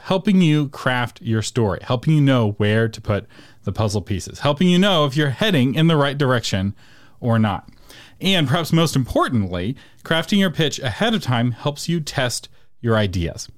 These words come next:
It can be hard to get feedback on your writing. It takes a big commitment for someone to read your manuscript.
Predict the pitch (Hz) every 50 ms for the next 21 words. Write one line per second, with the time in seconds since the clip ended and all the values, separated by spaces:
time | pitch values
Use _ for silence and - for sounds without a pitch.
0 | - - - 156 - 220 233 220 226 - - 214 226 139 87 - - - 113 127
1 | 123 - - 180 220 190 117 101 98 101 - - 127 120 120 113 110 123 135 117
2 | 85 71 - 107 - - 175 175 - 147 131 113 107 - - 190 196 196 190 185
3 | 160 - - 185 190 202 - 143 120 - - - - - - - - - - -
4 | - - 113 - 135 135 139 139 127 120 110 98 101 110 117 120 120 120 123 117
5 | 113 110 113 120 123 120 113 - - - 85 - - -